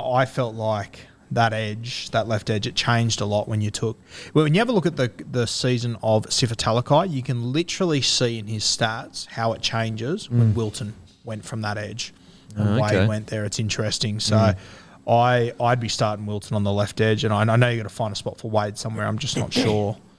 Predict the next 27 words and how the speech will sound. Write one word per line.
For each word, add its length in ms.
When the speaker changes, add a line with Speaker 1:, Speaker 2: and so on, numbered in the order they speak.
Speaker 1:
where 240
it 80
is. 240
Speaker 2:
Mm. 320
Mate, 200
what 140
exciting 460
times. 440
Like, 200
Atkinson 540
didn't 260
even 200
have 120
a 60
club, 420
to 100
my 160
understanding. 420
So 100
he 40
played 300
for 60
Italy 260
in 60
the 80
World 220
Cup. 380